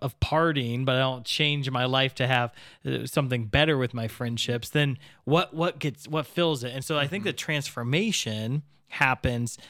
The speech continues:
Speaker 1: Not, he's not taking anything out, but he's, he's transforming us with whatever he's filling us with.
Speaker 2: Yeah.
Speaker 1: And, and so what am I, what am I filling myself with?
Speaker 2: Mm-hmm.
Speaker 1: And, and, uh, and that it's that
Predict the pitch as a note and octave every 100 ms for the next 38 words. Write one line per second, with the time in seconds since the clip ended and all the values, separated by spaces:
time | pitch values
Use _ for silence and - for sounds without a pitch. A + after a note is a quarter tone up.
0 | - _ - C#3 F3 F#3 C#3+ E3 D3+ F3
1 | - - F3+ F3+ D3+ C3+ C3+ D#3+ C3 C3+
2 | - - _ - D3 C#3 B2 - C3+ -
3 | D#3 C3+ - E3 F#3+ E3 C3 A#2+ - A#2
4 | A#2 C3+ C#3 D3+ B2+ - - D3 C#3 A#2
5 | G#2+ - - C3+ A2 - C#3+ C#3 B2+ -
6 | - - - C3+ E3 D3+ F3+ F3 E3 D3+
7 | A#2+ _ _ C#3+ E3+ F3+ G3+ D#3 B2 -
8 | B2+ A#2+ A#2 A2 B2 A2+ - B2 A#2+ C3
9 | C3+ C#3+ C3+ C3+ - C#3+ C3 B2+ C3 C#3+
10 | C3 C3+ - C#3+ B2+